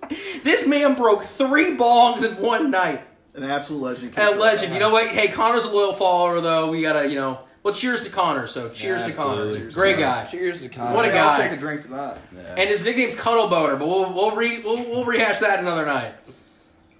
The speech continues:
Speaker 4: I've only had one experience with Connor Lenz. It's my first trip to semo, and we were at the beautiful Poorhouse, and, uh, I'm there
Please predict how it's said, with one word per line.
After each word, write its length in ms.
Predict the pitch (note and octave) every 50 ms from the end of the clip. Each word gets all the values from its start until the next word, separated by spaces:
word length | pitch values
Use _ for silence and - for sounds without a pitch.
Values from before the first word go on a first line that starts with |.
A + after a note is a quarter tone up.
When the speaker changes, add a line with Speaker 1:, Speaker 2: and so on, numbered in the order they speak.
| _ _
Speaker 4:
I've 140 | - D3 D#3+
only 260 | E3 E3 E3 E3 D#3+
had 160 | D#3 D#3 D3+ C#3+
one 160 | D3 D3+ D3
experience 560 | C#3+ C#3+ - - - C3+ C3+ C#3+ C#3+ C#3 C#3
with 160 | C3+ B2+ -
Connor 360 | - C#3 C#3+ D3 C#3+ C#3+ C#3
Lenz. 480 | C3 C3 C3+ C#3 D3+ D#3+ F3 E3 - - - _ _
It's 160 | - - -
my 120 | B2 A2 G#2+
first 400 | - - C#3 C#3 C#3 C3 - -
trip 200 | - C#3 A#2+ G#2
to 60 | G#2+
semo, 680 | G#2+ - - - C#3+ C#3+ C#3+ C#3 C3+ A#2+ A2+ A2+ A2+ A2
and 140 | G#2+ G#2+ G#2 G#2 - _ _ _ _ _ _ - - - _ _ _ _ -
we 60 | C#3+
were 100 | D3 D3
at 140 | C#3 C3+ C3+
the 60 | A#2+
beautiful 760 | A2 A2 C#3 D#3 F#3+ G3 F#3+ F3+ - - D3+ C#3 C3 - - _ _ _ _
Poorhouse, 760 | - F3 E3+ E3+ D#3 D#3 A#2+ A#2+ A2+ A2 A2 A2+ - - - _ _ _ _ _ _ _ _ _ _ _ _ _ _ -
and, 320 | - C3+ C3+ C3+ C3+ C3
uh, 260 | C#3+ C#3 C#3 C3+ C3+ E3+
I'm 180 | G3+ G3+ F3 D#3+
there 400 | D3+ D3+ D#3+ F#3 G3 G3 G3+